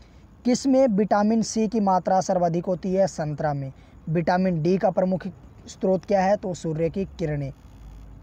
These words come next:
किस विटामिन का निर्माण हमारे शरीर में होता है? विटामिन बी, डी और बी थ्री का। विटामिनों में से कौन सा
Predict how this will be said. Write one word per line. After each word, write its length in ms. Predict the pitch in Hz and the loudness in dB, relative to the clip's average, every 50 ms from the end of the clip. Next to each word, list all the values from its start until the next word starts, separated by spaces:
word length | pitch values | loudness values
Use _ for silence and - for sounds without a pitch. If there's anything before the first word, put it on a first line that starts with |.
| - - - - - - - - - - - - - - - - - - - - - - - - - - - - - - - - - - - - - - - - - - - - - - - | -20 -20 -20 -20 -20 -20 -20 -20 -20 -20 -20 -20 -20 -20 -20 -20 -20 -20 -20 -20 -20 -20 -20 -20 -20 -20 -20 -20 -20 -20 -20 -20 -20 -20 -20 -20 -20 -20 -20 -20 -20 -20 -20 -20 -12 -2 0
किस 200 | 254 262 - 240 | 0 2 4 4
विटामिन 440 | 226 254 196 240 220 220 233 233 | 2 4 4 4 4 4 4 4
का 120 | 214 240 220 | 4 4 4
निर्माण 400 | 214 220 214 208 208 214 214 202 | 4 4 4 4 4 2 2 2
हमारे 320 | 185 190 190 190 190 196 | 2 2 2 2 2 2
शरीर 340 | - - 202 175 175 175 175 | 2 2 2 2 2 2 0
में 120 | 175 170 | 0 0
होता 240 | 160 151 147 - 147 | 0 -2 -2 -2 -2
है? 120 | 143 147 147 | -2 -2 -2
विटामिन 640 | 147 160 147 - 160 165 170 170 165 160 147 147 | -2 -2 -2 0 0 0 0 -2 -2 -2 -2 0
बी, 260 | 160 185 196 214 233 - - 165 | 0 2 2 0 0 -2 -4 -2
डी 280 | 151 151 196 214 240 | 0 2 4 4 2
और 240 | - - 196 185 165 160 165 180 - - - - - - - - - - - - - - - 170 | 2 0 0 0 0 0 -4 -8 -12 -16 -20 -20 -20 -20 -20 -20 -20 -20 -20 -20 -20 -16 -10 -6
बी 280 | 151 151 175 190 208 | -4 -2 0 0 0
थ्री 340 | 175 - - - 165 165 151 | -2 -4 -6 -4 -4 -2 -2
का। 200 | 143 - 139 143 - - - - - - - - - - - - - - - - - - - - - - - - - - - 170 160 | -2 -4 -6 -6 -8 -14 -20 -20 -20 -20 -20 -20 -20 -20 -20 -20 -20 -20 -20 -20 -20 -20 -20 -20 -20 -20 -20 -20 -20 -14 -6 -2 -2
विटामिनों 580 | 185 165 - 202 214 226 233 254 254 269 269 | 0 2 2 2 4 4 4 4 4 4 4
में 140 | 262 254 247 | 4 2 2
से 160 | - - 254 | 2 2 0
कौन 380 | 233 - 226 208 214 220 226 220 | 0 2 4 4 4 4 4 2
सा 340 | - - 214 175 151 139 | 0 2 2 2 2 0